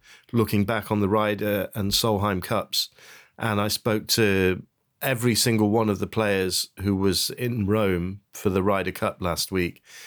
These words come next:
And boy, they are, they just love talking about it. They love talking and remembering everything that happened in that very special week in, in Rome. And that's,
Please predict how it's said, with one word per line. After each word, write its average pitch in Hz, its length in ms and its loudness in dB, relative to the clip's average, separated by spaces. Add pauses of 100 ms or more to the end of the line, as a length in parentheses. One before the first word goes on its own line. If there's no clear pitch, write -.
(440)
And 92 260 -10
boy, 117 240 4
they 104 300 2
are, 120 260 -2
they 127 520 -2
just 135 440 0
love 120 500 0
talking 98 440 0
about 85 360 -2
it. - 200 -8
They 110 260 0
love 110 800 0
talking 95 540 -2 (440)
and 107 180 0
remembering 101 880 2
everything 104 440 -2
that 95 140 0
happened 92 340 -4
in 95 80 -2
that 90 140 -6
very 95 220 0
special 95 380 -4
week 90 260 -4
in, 90 280 -6
in 92 240 -4
Rome. 85 420 -2 (540)
And 95 240 -2
that's, 107 500 -2